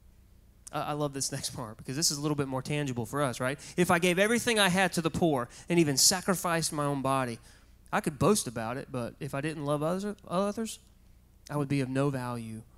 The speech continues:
whatsoever." He's, he's saying, i-, i-,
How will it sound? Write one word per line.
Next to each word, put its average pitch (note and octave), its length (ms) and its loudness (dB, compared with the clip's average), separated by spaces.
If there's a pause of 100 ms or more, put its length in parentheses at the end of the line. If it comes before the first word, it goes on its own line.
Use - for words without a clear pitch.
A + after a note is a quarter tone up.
(140)
whatsoever." G2+ 480 -8 (160)
He's, G#3 200 -4
he's F#3 200 -2
saying, G#3+ 640 -2
i-, E3+ 420 -8
i-, F#3 40 -8